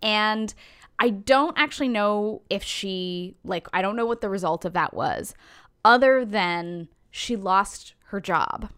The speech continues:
The, the restaurant she'd been working at, which was a white segregate-, segregated restaurant, saw what she did, like, saw that taking him to court as an act of defiance that they didn't think was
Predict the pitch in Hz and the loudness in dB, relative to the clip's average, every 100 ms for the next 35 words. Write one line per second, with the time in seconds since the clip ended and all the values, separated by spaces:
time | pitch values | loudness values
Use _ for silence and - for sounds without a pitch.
0 | - _ _ - - - _ - - - | -20 _ _ -20 -20 -20 _ -20 -14 0
1 | 208 202 196 202 190 220 - 285 226 - | 4 4 4 2 2 2 2 -2 -2 -4
2 | 214 190 180 190 202 165 151 - 175 190 | -6 -4 -2 -2 -4 -6 -4 -6 -6 -6
3 | 165 165 151 185 - 180 180 185 196 214 | -6 -4 -2 -2 -4 -6 -6 0 0 0
4 | - - 220 220 247 262 254 185 - 175 | -4 -6 -2 -2 0 -2 -2 -4 -4 -4
5 | 151 151 - _ - - - 196 180 180 | -4 -6 -10 _ -12 -8 0 4 4 4
6 | 185 180 - - 185 165 403 196 165 185 | 2 0 -2 -4 -6 0 2 2 2 0
7 | 175 175 - 185 180 175 175 170 170 - | -2 -2 2 4 4 4 6 6 4 0
8 | - 220 214 208 190 175 - 180 - 175 | -4 -4 -2 -6 -8 -6 -2 0 0 -4
9 | 180 - 156 - 170 165 170 - 180 165 | -6 -4 -4 -4 -4 -4 -8 -8 -6 -6
10 | 160 175 - 175 196 190 185 175 - _ | -8 -10 0 2 2 0 -4 -10 -14 _
11 | _ - - 180 - - - _ _ _ | _ -14 -8 -8 -10 -18 -20 _ _ _
12 | - 185 190 165 - | -4 0 0 -2 -6